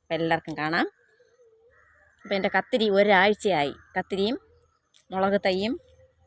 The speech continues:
പയറും കൂടെ നട്ടത്. പയറ്, കീര അന്ന് നട്ടത് ഒരാഴ്ച കഴിഞ്ഞു. വേണ്ട, ഇത്രയും വളർന്നു. രണ്ട് ഇല ഇട്ടിട്ടുണ്ട്. ചെറിയ, ചെറിയ, ചെറിയ കുഞ്ഞു കുഞ്ഞു കീര തൈകളെല്ലാം. അപ്പം എനിക്ക് എല്ലാത്തിനും സന്തോഷമുണ്ട്.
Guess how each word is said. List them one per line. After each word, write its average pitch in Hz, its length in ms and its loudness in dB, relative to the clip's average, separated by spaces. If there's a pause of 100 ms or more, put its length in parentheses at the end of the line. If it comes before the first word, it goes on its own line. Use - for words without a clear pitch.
(260)
പയറും 190 420 2
കൂടെ 160 240 -4
നട്ടത്. 160 260 -4 (100)
പയറ്, 165 340 2 (120)
കീര 170 280 0 (440)
അന്ന് 190 180 -6
നട്ടത് 196 300 -2
ഒരാഴ്ച 190 460 4
കഴിഞ്ഞു. 160 300 -2 (600)
വേണ്ട, 180 180 -6 (100)
ഇത്രയും 185 320 -2
വളർന്നു. 147 320 -6 (480)
രണ്ട് 185 260 -6
ഇല 170 160 2
ഇട്ടിട്ടുണ്ട്. 165 420 -6 (600)
ചെറിയ, 196 260 0
ചെറിയ, 196 220 0
ചെറിയ 190 220 -2
കുഞ്ഞു 202 280 -4
കുഞ്ഞു 202 260 -4
കീര 190 180 0 (120)
തൈകളെല്ലാം. 180 580 2
അപ്പം - 200 -12
എനിക്ക് 175 220 -8
എല്ലാത്തിനും 185 500 -4
സന്തോഷമുണ്ട്. 185 500 -2